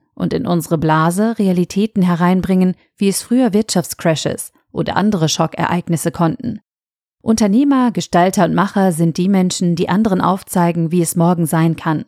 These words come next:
und werden wird. Wir müssen in unserer Peer Group für den regelmäßigen Realitätsabgleich sorgen und synchronisieren. Wir sind die Menschen, die von allen meistens belächelt werden,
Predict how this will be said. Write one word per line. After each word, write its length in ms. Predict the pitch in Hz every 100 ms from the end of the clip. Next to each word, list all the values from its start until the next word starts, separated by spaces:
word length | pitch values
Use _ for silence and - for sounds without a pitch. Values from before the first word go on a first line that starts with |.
| _
und 200 | - -
werden 340 | 175 190 160 151
wird. 240 | 135 - _ _ _ _ _ - - - _
Wir 120 | 226
müssen 360 | 214 269 294 285
in 160 | 254 240
unserer 340 | 233 214 196
Peer 280 | - 185 196
Group 320 | 240 269 - -
für 200 | - 190
den 160 | 190 175
regelmäßigen 640 | 202 208 190 185 - 175
Realitätsabgleich 1080 | 165 170 165 156 - 185 - 165 - 160 -
sorgen 460 | 165 160 - 175 - -
und 160 | -
synchronisieren. 800 | 175 160 170 170 160 220 185 - _ _ _ _ _ _ _
Wir 280 | 202 233 285
sind 200 | 294 262
die 120 | 233
Menschen, 600 | 208 208 - 202 196 190
die 140 | 208
von 160 | 202 214
allen 360 | 240 269 247 190
meistens 440 | 190 208 202 175
belächelt 520 | 175 165 170 165 -
werden, 520 | 151 147 - - 160